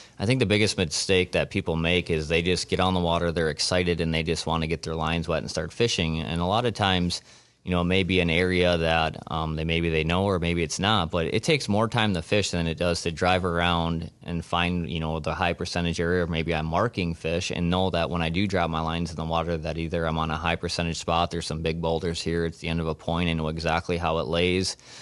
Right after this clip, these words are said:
So when I get my lines wet, or, I mean, maybe I mark something. So, uh, almost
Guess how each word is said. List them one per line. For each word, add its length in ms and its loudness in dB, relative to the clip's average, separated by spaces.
So 140 -2
when 80 4
I 60 4
get 120 0
my 140 2
lines 320 2
wet, 140 4
or, 520 2
I 60 -14
mean, 180 -2
maybe 200 2
I 80 4
mark 260 0
something. 460 -4
So, 220 0
uh, 180 0
almost 340 2